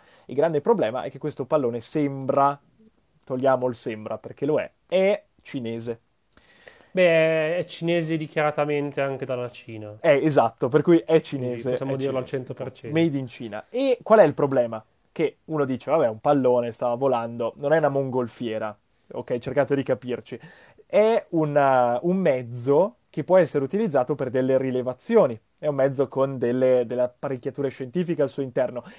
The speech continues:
Speaker 1: E questo ha un attimino fatto scattare l'allarme, perché gli Stati Uniti sono partiti ovviamente con la preoccupazione che, aiuto, c'è stata fatta una violazione, ci sono state fatte delle, eh, trasgressioni sul nostro territorio perché un velivolo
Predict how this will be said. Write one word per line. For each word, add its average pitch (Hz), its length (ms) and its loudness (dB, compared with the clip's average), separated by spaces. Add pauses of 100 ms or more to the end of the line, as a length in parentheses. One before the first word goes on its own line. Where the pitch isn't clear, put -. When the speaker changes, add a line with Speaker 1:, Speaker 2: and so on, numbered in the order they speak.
Speaker 1:
E 165 100 0
questo 185 240 4
ha 196 40 6
un 165 60 4
attimino 170 380 2
fatto 151 220 -2
scattare 139 380 -2
l'allarme, 135 560 2 (100)
perché 143 200 -6
gli 135 80 -2
Stati 135 240 -4
Uniti 151 240 -2
sono 127 220 -4
partiti 123 360 -6
ovviamente 123 500 -6
con 143 160 0
la 123 80 -2
preoccupazione 139 800 -2
che, 123 200 -10 (380)
aiuto, 147 500 2
c'è 131 180 -8
stata 156 440 4
fatta 147 300 0
una 135 160 0
violazione, 127 640 2
ci 135 140 -14
sono 143 220 -6
state 139 360 -2 (140)
fatte 147 280 -2
delle, 127 320 0 (360)
eh, 123 220 0
trasgressioni 143 540 0
sul 135 140 -6
nostro 139 240 -2
territorio 143 480 2
perché 135 460 0
un 151 260 -4
velivolo 131 760 0